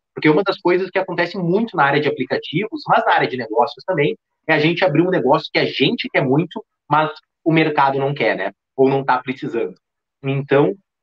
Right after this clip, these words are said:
ah, isso daí foi, foi uma forma de validar. E mil cadastros e tal é bastante gente mesmo, né?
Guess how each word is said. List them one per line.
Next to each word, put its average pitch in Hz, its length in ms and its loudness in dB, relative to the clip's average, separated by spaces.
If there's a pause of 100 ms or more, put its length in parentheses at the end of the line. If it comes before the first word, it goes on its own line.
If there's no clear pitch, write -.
(420)
ah, 143 260 4
isso 151 240 -2
daí 160 300 2
foi, 170 340 0
foi 165 80 2
uma 165 160 0
forma 160 220 0
de 147 80 -6
validar. 160 360 0
E 110 140 -10
mil 135 220 -4
cadastros 117 640 -2
e - 40 -20
tal 135 220 -2
é 156 80 -6
bastante 139 680 -2
gente 131 320 -2
mesmo, 120 340 0
né? 110 180 -4